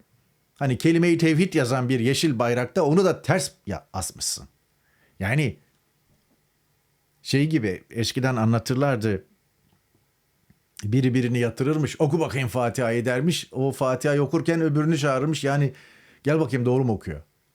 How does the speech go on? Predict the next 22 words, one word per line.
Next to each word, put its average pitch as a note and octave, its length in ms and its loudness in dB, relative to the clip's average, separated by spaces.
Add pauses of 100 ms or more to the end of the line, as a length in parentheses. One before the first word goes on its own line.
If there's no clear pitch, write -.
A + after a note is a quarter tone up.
(520)
Yani C#3+ 340 0
şimdi D#3+ 200 -4
öyle A3 260 4
bir G#3+ 100 2
durum. G#2+ 320 0
İnsanlar F#3+ 460 2
savundukları A#3 560 2
şeyi A#3 180 2
bilmiyorlar. F#3+ 560 0 (3000)
Yani B2+ 380 0 (200)
şu - 240 0
kupa A#3 400 0 (220)
skandalını D#3+ 680 2
bana G3 180 2
on A3 160 2
dakika G3+ 240 2
anlat F#3+ 300 2
desen E3 220 2
on A3 220 2
dakika G3 220 2
anlatamayacak F#3 580 2
insanlar F#3 560 2